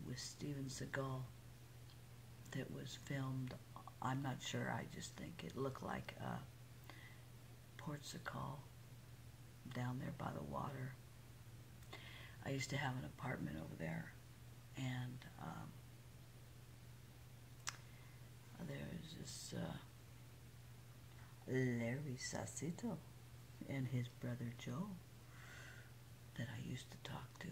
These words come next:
when, uh, when I used to live there. My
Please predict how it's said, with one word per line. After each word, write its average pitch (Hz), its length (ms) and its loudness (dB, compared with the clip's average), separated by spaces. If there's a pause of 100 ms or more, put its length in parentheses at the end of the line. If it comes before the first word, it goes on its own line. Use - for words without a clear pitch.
(160)
when, 165 240 0
uh, - 40 0 (1300)
when 131 140 0
I - 120 -2 (120)
used - 200 -8
to - 140 -6
live 165 180 0
there. - 200 -4 (3250)
My 120 100 4